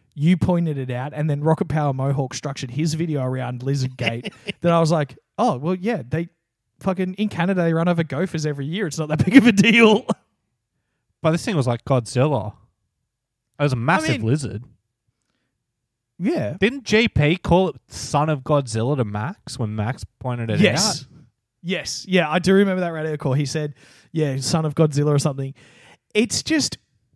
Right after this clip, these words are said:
Speaker 1: I like, we love this sport. I love this sport. They're not that funny, though. <laughs> You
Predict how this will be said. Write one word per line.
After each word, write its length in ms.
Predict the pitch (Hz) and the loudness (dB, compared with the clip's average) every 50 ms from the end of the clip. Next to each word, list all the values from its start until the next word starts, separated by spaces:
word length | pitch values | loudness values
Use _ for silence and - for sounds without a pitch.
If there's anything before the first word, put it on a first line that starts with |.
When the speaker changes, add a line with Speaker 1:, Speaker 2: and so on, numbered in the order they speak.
| _ _ _ _ _ _ - | _ _ _ _ _ _ 2
Speaker 1:
I 160 | 185 202 233 | 2 4 4
like, 440 | 254 247 208 175 165 170 - - - _ _ _ _ _ _ _ _ - | 4 2 2 2 2 0 -2 -8 -20 _ _ _ _ _ _ _ _ 0
we 160 | 185 226 233 | 2 2 2
love 320 | 202 190 165 151 131 - | 2 2 0 -2 -4 -6
this 160 | - 123 - | -8 -6 -6
sport. 380 | - - - 113 95 82 76 _ _ _ _ | -6 -8 -8 -10 -10 -10 -12 _ _ _ _
I 140 | 151 165 170 | 6 6 6
love 320 | 170 165 151 139 131 127 | 6 6 4 2 0 -4
this 140 | 123 110 - | -4 -4 -2
sport. 380 | - - - - 98 85 - _ _ _ _ _ _ - _ - _ _ _ _ _ _ _ _ _ _ _ _ _ _ _ _ _ _ _ _ _ _ _ _ _ _ _ _ _ _ _ | -4 -4 -6 -8 -10 -10 -12 _ _ _ _ _ _ -20 _ -20 _ _ _ _ _ _ _ _ _ _ _ _ _ _ _ _ _ _ _ _ _ _ _ _ _ _ _ _ _ _ _
They're 260 | 170 151 135 165 170 180 | -12 2 6 6 8 8
not 160 | 190 196 180 | 6 4 2
that 200 | 180 175 - - | 0 -4 -6 -4
funny, 280 | - 165 147 143 127 | -4 -4 -4 -2 -4
though. 140 | 113 107 113 | -6 -8 -10
<laughs> 680 | 147 208 220 - - - - - - - - - 233 - 277 | 2 8 8 8 8 8 0 -4 -4 -4 -2 -2 2 6 8
You 120 | 285 | 8